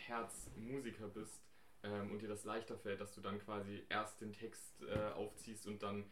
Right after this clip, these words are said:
weil du ja sowieso mehr Expertise dann dadurch wahrscheinlich in der Musik oder im musikalischen Bereich hast,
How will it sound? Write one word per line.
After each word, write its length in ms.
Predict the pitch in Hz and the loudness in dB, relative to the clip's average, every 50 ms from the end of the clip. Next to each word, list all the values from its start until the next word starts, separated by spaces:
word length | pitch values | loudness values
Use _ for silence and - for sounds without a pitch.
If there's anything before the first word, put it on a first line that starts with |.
| - - - | -12 -4 0
weil 140 | 101 107 107 | 2 4 6
du 60 | 110 | 8
ja 160 | 107 104 98 | 8 6 6
sowieso 240 | 98 107 110 107 113 | 4 2 -2 -2 0
mehr 220 | 107 107 104 104 92 | 2 4 4 4 4
Expertise 440 | - - - 104 - - 117 113 | 2 0 -4 -6 -6 -4 -4 -2
dann 160 | 104 107 107 104 | 0 0 2 4
dadurch 300 | 104 104 104 104 - - | 4 4 4 2 2 0
wahrscheinlich 380 | 104 101 - 107 101 104 104 | -4 -2 0 0 0 0 -2
in 80 | 104 104 | -2 0
der 80 | 101 | 0
Musik 320 | 101 101 98 98 113 113 - - - - - | 0 0 -2 -2 -6 -8 -8 -12 -10 -4 -2
oder 160 | 98 101 98 | 0 2 2
im 120 | 95 104 | 2 2
musikalischen 560 | 104 101 98 - - 107 110 113 117 - 110 98 | 0 -2 -4 -4 -2 2 4 4 4 2 0 -2
Bereich 320 | 98 95 98 98 - - | 0 2 2 0 0 -2
hast, 200 | 107 104 - | -4 -4 -4